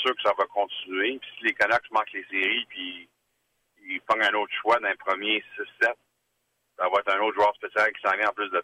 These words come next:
ça. Peut-être la dernière fois qu'ils sont dans cette position-là, là, au repêchage. Alors, pas encore fini, euh, euh, dans le sens de, de, de, du repêchage. Alors, ah, c'est excitant, puis... Euh, euh, ça serait le fun aussi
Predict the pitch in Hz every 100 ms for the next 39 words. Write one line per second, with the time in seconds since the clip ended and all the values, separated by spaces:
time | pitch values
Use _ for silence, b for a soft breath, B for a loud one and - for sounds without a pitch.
0 | - - - - 110 101 104 104 95 -
1 | 110 - 95 90 _ 101 - - 98 92
2 | 107 135 107 95 104 95 104 127 98 90
3 | 92 - _ _ _ _ _ - 104 -
4 | 107 - 104 104 113 110 92 90 90 87
5 | - _ _ _ _ - 90 - 55 -
6 | _ _ _ _ - 90 90 - 98 90
7 | 90 - - - - - - - _ _
8 | _ 98 90 90 90 90 85 98 101 92
9 | 87 87 85 _ _ _ _ 123 - -
10 | 117 - - 113 120 - 98 92 90 87
11 | 90 92 - _ _ _ _ _ _ -
12 | - - - 98 - 104 - 127 127 -
13 | -